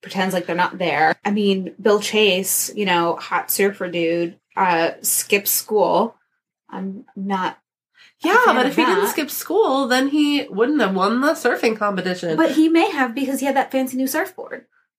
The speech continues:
Speaker 2: Yeah, but he wouldn't have known how to ride it because every
Speaker 1: <laughs>
Speaker 2: surfboard is different, I think.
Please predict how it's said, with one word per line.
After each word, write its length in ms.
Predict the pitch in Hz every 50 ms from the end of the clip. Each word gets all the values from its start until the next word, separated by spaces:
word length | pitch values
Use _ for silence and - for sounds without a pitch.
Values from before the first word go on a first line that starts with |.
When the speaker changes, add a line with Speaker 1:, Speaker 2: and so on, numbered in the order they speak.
| _ -
Speaker 2:
Yeah, 200 | 214 233 277 294
but 120 | 208 208 202
he 80 | 202
wouldn't 340 | 196 - 196 196 208 208 214
have 100 | 202 190 202
known 200 | 185 185 190 202
how 120 | 220 196
to 100 | 170 165
ride 320 | 165 160 190 285 285 - 208
it 180 | 170 - -
because 420 | 190 226 - - 226 208 202 196 190
every 280 | 196 208 202 214 269
Speaker 1:
<laughs> 80 | 311 302
Speaker 2:
surfboard 400 | 226 220 - - 202 180 180 185
is 160 | 185 196 196
different, 480 | - 247 302 - 185 151 147 151 - - _ _ -
I 80 | -
think. 540 | - - - 151 156 156 185 196 - - _